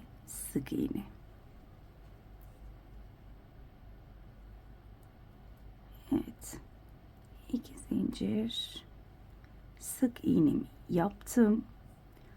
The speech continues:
Burada iki zincir çekiyorum, tığın başını doluyorum, en son bakın sık iğneye batıyorum, ikili trabzan yaparak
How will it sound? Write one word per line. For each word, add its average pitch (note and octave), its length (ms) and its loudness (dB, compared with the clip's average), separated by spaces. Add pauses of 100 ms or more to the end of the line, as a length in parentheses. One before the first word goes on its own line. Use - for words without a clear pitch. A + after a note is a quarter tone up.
(240)
Burada A3 460 12 (680)
iki C4 220 12
zincir A#3 380 12
çekiyorum, A3 840 12 (540)
tığın A#3+ 280 12
başını G#3 360 12
doluyorum, A3 680 12 (600)
en C#4 480 12
son G3+ 360 10
bakın G3 300 6
sık - 420 4
iğneye E3+ 460 10
batıyorum, G3 680 8 (1080)
ikili - 360 8
trabzan - 520 4
yaparak G#3+ 800 10